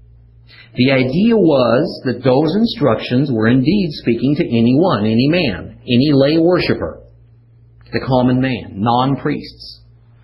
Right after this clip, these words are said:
Contrast that with the remarks that will preface many of the instructions that we'll read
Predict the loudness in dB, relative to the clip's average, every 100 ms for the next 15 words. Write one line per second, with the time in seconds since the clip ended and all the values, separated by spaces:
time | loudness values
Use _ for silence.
0 | _ -4 0 0 0 0 0 -2 -6 -4
1 | -2 0 -2 -2 -2 0 2 4 4 4
2 | 2 -2 -6 -2 -2 0 -2 -2 -2 0
3 | 2 2 0 -2 -4 -4 -4 -4 -4 -6
4 | -8 -6 -4 0 0 2 2 2 0 -2